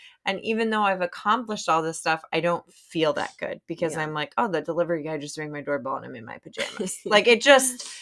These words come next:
Speaker 2: Yeah.
Speaker 1: it doesn't feel like I've accomplished as much as I've
Speaker 2: You don't
Speaker 1: had.
Speaker 2: feel prepared or on top
Speaker 1: Yeah.
Speaker 2: of it. You kinda
Speaker 1: There's,
Speaker 2: feel a
Speaker 1: like,
Speaker 2: little bit
Speaker 1: something clearly
Speaker 2: lost.
Speaker 1: lacking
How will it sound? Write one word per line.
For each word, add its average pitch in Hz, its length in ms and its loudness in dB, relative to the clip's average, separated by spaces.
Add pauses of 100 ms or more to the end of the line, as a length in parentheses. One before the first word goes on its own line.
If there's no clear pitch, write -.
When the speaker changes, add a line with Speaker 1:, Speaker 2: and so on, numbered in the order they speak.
(260)
Speaker 2:
Yeah. 196 140 4
Speaker 1:
it 220 40 0
doesn't 269 420 6
feel 247 420 8
like 214 200 4
I've 190 160 6
accomplished 185 560 0
as 175 140 -6
much 175 240 -4
as 170 120 -6
I've 151 320 -2 (260)
Speaker 2:
You 180 40 -16
don't 196 120 -14
Speaker 1:
had. 202 380 6
Speaker 2:
feel 240 160 -4
prepared 208 600 -8
or 185 80 -6
on 180 160 -4
top - 180 -16
Speaker 1:
Yeah. 302 300 6
Speaker 2:
of 175 80 -6
it. 127 240 -8
You 170 200 -6
kinda 202 240 -4
Speaker 1:
There's, 226 140 4
Speaker 2:
feel 202 60 2
a - 20 8
Speaker 1:
like, 233 120 6
Speaker 2:
little 196 80 0
bit 240 80 4
Speaker 1:
something 220 260 2 (120)
clearly 220 340 4
Speaker 2:
lost. 175 100 -2
Speaker 1:
lacking 139 540 2